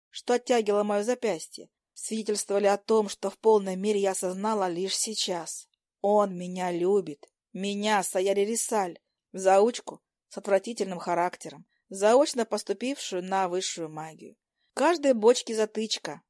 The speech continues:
дразнил меня в детстве двоюродный брат. Дергал за косу, а я подкладывала ему в кровать лягушек и червяков. «Любит, а я...»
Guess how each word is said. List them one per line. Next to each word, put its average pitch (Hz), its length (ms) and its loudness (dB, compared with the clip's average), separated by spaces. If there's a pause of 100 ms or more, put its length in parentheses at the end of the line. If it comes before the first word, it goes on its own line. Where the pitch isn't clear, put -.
(120)
дразнил 208 400 2
меня 202 240 -2
в - 20 -12
детстве 208 380 -4
двоюродный 185 400 -2
брат. 175 360 -8 (260)
Дергал 240 400 4
за 202 120 -2
косу, 214 540 -4
а - 80 -6
я 220 120 -2
подкладывала 208 520 -4
ему 202 320 -4
в - 80 -10
кровать 220 580 -4
лягушек 185 520 -6 (100)
и 175 100 -10
червяков. 175 580 -6 (440)
«Любит, 214 720 -2 (140)
а 185 200 0
я...» 165 520 -6